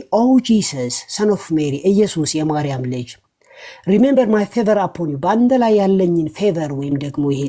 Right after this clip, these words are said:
ጸጋ ወይም ምናምን፣ እ፣ አስታውስ። "Upon your ma-," and upon your mother፣ በእናትህ ላይ ያለውን ፌቨር አስታውስ። "When I supported you," ስረዳህ ማለት ነው። "With pure spirit," በንጹህ መንፈስ ስረዳህ የነበረውን።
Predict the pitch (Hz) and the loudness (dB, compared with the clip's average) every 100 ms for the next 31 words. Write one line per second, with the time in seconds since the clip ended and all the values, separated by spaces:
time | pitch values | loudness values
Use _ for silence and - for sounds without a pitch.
0 | - 196 190 147 131 135 135 131 139 - | -4 -2 -2 -2 -2 -2 -2 -4 -6 -10
1 | _ 139 131 127 127 147 156 185 247 - | _ -6 -4 -4 -2 0 2 2 0 -6
2 | - - - _ 135 135 135 - 196 - | -20 -20 -20 _ -10 -6 -6 -2 0 0
3 | - 170 127 - 127 123 _ - _ 190 | -4 -6 -6 -8 -10 -14 _ -20 _ -4
4 | - 254 247 226 240 196 208 190 220 233 | 2 4 6 6 4 2 2 0 2 4
5 | 240 269 262 156 143 196 202 208 208 202 | 6 4 4 0 2 2 4 4 2 0
6 | 190 170 165 151 147 143 139 135 - 151 | 2 2 2 2 2 0 -2 -4 -4 0
7 | 226 - - _ _ _ - - - - | 0 -2 -6 _ _ _ -10 -6 -6 -6
8 | 127 123 - 123 123 _ - - - 160 | -8 -8 -8 -12 -16 _ -20 -20 -8 0
9 | 226 240 226 - 220 240 262 214 170 226 | 2 2 0 -4 -6 -2 -2 0 2 4
10 | 262 151 - 233 226 175 160 143 143 131 | 4 0 -6 -2 0 0 -2 -4 -6 -6
11 | 127 131 - - - 202 214 - - 294 | -8 -12 -16 -20 -4 0 2 0 2 4
12 | 269 - 208 160 - 269 311 311 226 185 | 2 0 -4 -6 0 2 2 2 2 2
13 | 151 151 131 160 143 135 135 139 127 143 | -2 -4 -6 -6 -6 -8 -8 -8 -8 -8
14 | 135 | -10